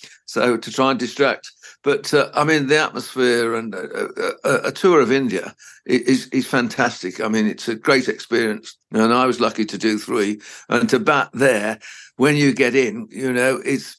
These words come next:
have a bit of luck because the ball's turning. You need a bit of luck. Um, but you can score runs, as, uh, Fletcher and Greggy showed us on that, uh, on that seventy-two, seventy-three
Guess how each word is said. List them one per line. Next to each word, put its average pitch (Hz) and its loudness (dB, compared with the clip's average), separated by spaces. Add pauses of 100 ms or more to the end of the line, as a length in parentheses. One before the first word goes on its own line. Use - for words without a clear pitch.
have 131 0
a 165 4
bit 156 4
of 147 0
luck 151 0
because 123 -2
the 127 -6
ball's 143 0
turning. 139 0
You 127 -4
need 127 -4
a 143 -2
bit 143 -2
of 139 2
luck. 143 0 (360)
Um, 123 -2 (320)
but 127 0
you 131 2
can 131 2
score 120 2
runs, 117 2
as, 117 -2
uh, 113 2
Fletcher 117 -2
and 110 -4
Greggy 113 0 (300)
showed 123 4
us 104 -2
on 113 -2
that, 110 -4
uh, 110 0 (400)
on 104 -2
that 101 2
seventy-two, 104 0
seventy-three 107 0